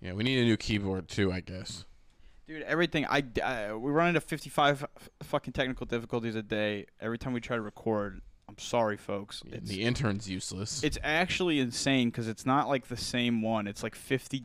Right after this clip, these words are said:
Speaker 2: different things. But here we are. And one of them is that the keyboard isn't working. The other one is that I can't get the V P N to work 'cause it says that you can only get to the <laughs> Camel subscription box website in Switzerland.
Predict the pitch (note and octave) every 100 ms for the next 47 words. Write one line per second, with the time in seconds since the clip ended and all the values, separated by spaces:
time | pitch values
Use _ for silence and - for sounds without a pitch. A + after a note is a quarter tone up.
0 | - A#2 A2 - A#2 - - G#2+ F#2+ F2+
1 | A#2 - - G#3+ F#3+ D#3+ - - - -
2 | _ _ - D3+ D#3 D3+ D3 - D#3+ D3
3 | E3+ B3+ D#3+ E3+ F#3 D#3 D#3+ D#3+ - B2
4 | F3 F#3 D#3 B2+ A2+ B2+ D3+ B2 C3 C3
5 | C3 B2+ B2+ A#2 C3 B2 B2+ A#2 B2+ -
6 | B2 B2+ A#2 A2+ B2+ - B2+ A#2 A2+ -
7 | - C#3 C3 B2 A#2 A2+ F#2 A2 A#2+ -
8 | A#2 C3 B2+ A#2+ C3 - B2+ - - G3
9 | F3+ F3+ C#3 C3 - E3 E3 B2+ C#3 B2+
10 | B2+ C3 B2 B2+ A#2+ A2+ - D#3 E3+ -
11 | C3 A2+ A2+ B2